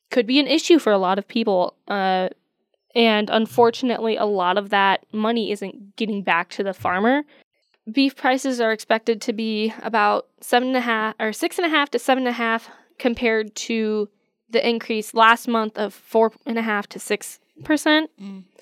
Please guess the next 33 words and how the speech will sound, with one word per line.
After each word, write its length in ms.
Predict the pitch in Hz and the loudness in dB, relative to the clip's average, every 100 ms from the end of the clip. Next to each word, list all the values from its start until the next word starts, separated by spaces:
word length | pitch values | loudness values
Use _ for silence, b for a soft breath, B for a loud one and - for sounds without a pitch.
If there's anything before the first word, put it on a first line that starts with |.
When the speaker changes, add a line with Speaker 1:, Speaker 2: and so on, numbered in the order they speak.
| b b | b b
Speaker 1:
So 600 | - - 220 220 214 214 - - | -6 4 6 6 4 0 -8 -10
we're 180 | 226 226 | -6 -2
gonna 140 | 233 | -4
see 240 | - 220 | -2 2
a 80 | 202 | 2
pretty 420 | - - 269 302 | 0 -4 2 2
big 240 | 233 240 208 | 6 6 6
increase 500 | 208 196 208 190 - | 2 -2 -4 -6 -4
there. 400 | 202 190 190 196 _ _ _ _ _ _ | -2 0 -2 -6 _ _ _ _ _ _
I 140 | 226 | -6
don't 140 | 214 190 | -4 -2
know. 100 | 196 | 0
I 160 | 208 | 0
think 180 | 226 254 | 0 0
this 240 | 277 - - - | -2 -4 -8 -4
would 240 | 226 208 | -2 -2
just 240 | 208 - - | -4 -6 -4
be 320 | 220 202 - - 233 | -2 -2 -4 0 2
a 80 | |
really 320 | 208 208 196 208 | 2 2 0 2
good 240 | 214 196 | 0 0
time 400 | - 196 196 202 | -2 -2 0 -4
to 180 | - 214 | -6 -10
start 640 | - 208 190 185 175 - - _ _ _ - | -2 2 4 2 0 -6 -20 _ _ _ 2
going 380 | 214 220 226 | 4 4 2
back 420 | 202 170 202 208 - | 0 2 2 0 -8
to, 300 | - 240 220 | -4 0 2
like, 200 | 202 196 196 | 2 0 -4
your 100 | 190 | -8
smaller 600 | - 190 196 202 196 190 _ _ _ _ - | -6 -4 -2 0 -2 -6 _ _ _ _ -4
producer 720 | 254 202 208 208 220 226 233 - | 0 0 -2 -4 -2 -2 -4 -4
and 260 | 220 202 | -2 -2
ask, 340 | 185 180 190 | -2 -6 -6